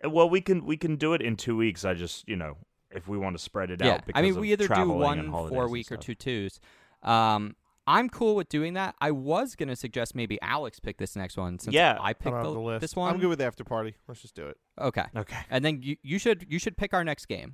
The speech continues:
Speaker 2: I would like to see what you pick.
Speaker 3: Okay.
Speaker 2: Uh,
Speaker 3: I'll
Speaker 2: I
Speaker 3: pick
Speaker 2: think that'll
Speaker 3: our
Speaker 2: be
Speaker 3: next
Speaker 2: fun.
Speaker 3: game.
Speaker 1: All right. Well, let's do
Speaker 2: This was great.
Speaker 1: Let's do this one for two weeks then, and then in two, in two weeks, Tuna can pick one.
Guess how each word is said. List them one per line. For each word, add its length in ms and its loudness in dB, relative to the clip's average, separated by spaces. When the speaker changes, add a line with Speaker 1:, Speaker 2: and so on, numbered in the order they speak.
Speaker 2:
I 100 -4
would 120 2
like 160 -4
to 80 -14
see 160 -6
what 160 -2
you 100 -8
pick. 400 -10
Speaker 3:
Okay. 180 0
Speaker 2:
Uh, 140 -2
Speaker 3:
I'll 100 -6
Speaker 2:
I 40 -4
Speaker 3:
pick 80 -6
Speaker 2:
think 140 -6
that'll 100 -2
Speaker 3:
our 40 -8
Speaker 2:
be 80 -6
Speaker 3:
next 100 -10
Speaker 2:
fun. 120 -10
Speaker 3:
game. 220 -16
Speaker 1:
All 80 0
right. 100 2
Well, 160 2
let's 240 0
do 260 2
Speaker 2:
This 160 2
was 120 -4
great. 120 4
Speaker 1:
Let's 100 0
do 140 -2
this 200 -2
one 140 -2
for 100 -12
two 240 -6
weeks 240 -6
then, 240 -4
and 120 -4
then 320 -4
in 140 -8
two, 260 -8
in 120 -6
two 200 -6
weeks, 200 -10
Tuna 260 -6
can 160 -8
pick 200 -16
one. 160 -20